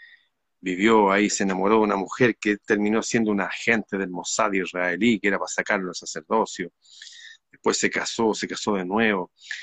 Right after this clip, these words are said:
finalmente descubrió que hay una verdad que va mucho más allá de la religión como nos, como nos contaron. Hay algo que va mucho más allá. Aquí viene mi amigo Siley, se va a conectar en cualquier momento.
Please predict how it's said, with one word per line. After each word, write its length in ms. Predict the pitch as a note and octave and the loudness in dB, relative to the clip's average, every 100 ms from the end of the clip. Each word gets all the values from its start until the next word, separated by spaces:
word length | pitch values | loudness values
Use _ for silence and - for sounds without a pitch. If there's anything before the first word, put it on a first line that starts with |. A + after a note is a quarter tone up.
| - _ | -18 _
finalmente 560 | A2+ G#2+ A#2 A#2+ A#2 | -2 2 4 4 4
descubrió 480 | A#2 - A2+ G#2 A#2 | 2 2 0 4 2
que 380 | - A2+ G#2 F#2 - _ _ _ _ _ _ _ _ _ _ _ - - | 4 4 4 0 -8 _ _ _ _ _ _ _ _ _ _ _ -14 -4
hay 120 | A2+ | -2
una 160 | A2 G#2 | 2 2
verdad 300 | G2 G#2+ G#2+ | 2 2 2
que 100 | A2 | 2
va 100 | G2+ | 2
mucho 360 | F#2+ B2 - | 0 -2 0
más 200 | B2 A#2+ | 2 2
allá 280 | A2+ A2+ B2 | 0 0 0
de 100 | B2 | 0
la 260 | A#2 A2 G#2+ _ _ _ _ _ - | -2 -4 -8 _ _ _ _ _ -10
religión 540 | G2 F#2+ - B2+ B2 | -6 -4 0 2 2
como 260 | A#2 G#2+ G2+ | 2 2 0
nos, 180 | F#2+ - _ _ _ _ _ - _ _ _ _ _ _ _ _ _ - | -2 -6 _ _ _ _ _ -20 _ _ _ _ _ _ _ _ _ -6
como 180 | F#2+ | -2
nos 140 | F#2+ - | -2 -4
contaron. 580 | F#2 F#2 - - F#2 - _ _ _ _ _ _ _ - - _ - | -8 -8 -6 -6 -10 -16 _ _ _ _ _ _ _ -20 -20 _ -4
Hay 120 | G2+ | -4
algo 100 | F#2+ | -2
que 140 | G2 | -4
va 60 | F#2+ | -4
mucho 360 | F#2 C#3 - C#3 | -2 -2 0 0
más 160 | B2+ | 0
allá. 260 | C3 C#3 - _ _ _ _ - - - - _ _ _ _ _ | -2 -4 -8 _ _ _ _ -20 -20 -20 -20 _ _ _ _ _
Aquí 240 | F#2+ A2+ | 0 4
viene 180 | C3 A#2+ | 6 6
mi 80 | A#2+ | 6
amigo 320 | A#2+ C#3 C3 | 6 6 4
Siley, 460 | - F3+ E3+ E3+ - | 4 4 6 4 0
se 220 | - - | -8 0
va 60 | A#2+ | 2
a 40 | |
conectar 360 | A#2 A2+ - A2+ | 2 0 0 0
en 80 | G#2+ | 2
cualquier 340 | G#2+ - B2+ | -2 -2 2
momento. 540 | C#3+ F3+ F#3 - E3+ | 4 4 0 -2 -6